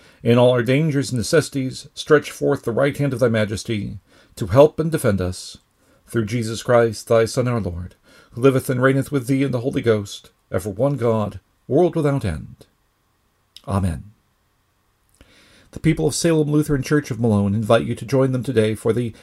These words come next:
ten A M worship service. We also invite you to join us on Wednesday morning at eleven A M when we have our regular weekly Matin service.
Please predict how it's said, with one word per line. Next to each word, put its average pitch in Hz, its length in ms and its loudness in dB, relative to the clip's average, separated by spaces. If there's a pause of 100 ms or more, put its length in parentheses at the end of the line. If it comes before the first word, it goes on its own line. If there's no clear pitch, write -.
(120)
ten 160 180 2
A 156 140 2
M 147 80 0
worship 135 320 -2
service. 127 500 -2 (1600)
We 175 80 6
also 160 180 6
invite 139 220 2
you 135 60 -6
to 131 80 -2
join 143 200 2
us 156 140 -4
on 113 320 -2
Wednesday 110 380 2
morning 120 420 0
at 101 80 -6
eleven 107 320 0
A 110 160 0
M 131 160 0
when 143 160 0
we 113 80 2
have 107 160 2
our 107 180 4
regular 110 400 0
weekly 127 460 -4
Matin 113 340 -4
service. 85 600 -8